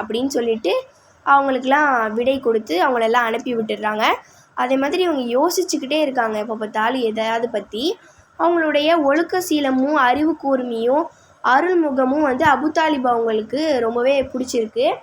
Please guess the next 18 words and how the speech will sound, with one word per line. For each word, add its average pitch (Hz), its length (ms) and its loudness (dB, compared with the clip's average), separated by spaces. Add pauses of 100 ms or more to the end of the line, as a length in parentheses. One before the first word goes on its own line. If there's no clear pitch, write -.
(460)
ஒரு 330 180 2
தடவை 330 300 2
வந்து 320 260 2
அரபு 320 460 2
நாட்டுல 254 400 0 (340)
ஒரு 240 180 0
பஞ்சம் 269 600 0
வந்து 220 200 -4
ஏற்பட்டுச்சு. 226 720 -2 (420)
அப்போ 311 520 4
அபு 302 260 2
தாலிப் 330 300 2
அவங்க 247 140 0
வந்து 233 500 0
அவங்களுடைய 247 480 2
தம்பி 269 300 0
பையனை 233 360 -2
அழைச்சிக்கிட்டு 226 600 -4